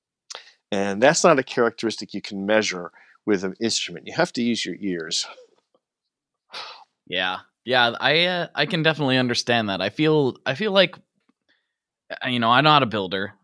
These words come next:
Speaker 2: I'm just, I've talked to a lot of 'em. Uh, play one on T V sometimes.
Speaker 1: <laughs>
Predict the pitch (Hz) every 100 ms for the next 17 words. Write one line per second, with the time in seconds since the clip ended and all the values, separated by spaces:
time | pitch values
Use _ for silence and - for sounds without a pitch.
0 | - 110 104 101 - - - - - -
1 | 120 - - 73 57 52 - 82 101 _
2 | - _ _ 101 98 92 82 - _ -
3 | 135 120 113 107 104 107 92 87 71 90
4 | 95 87 - -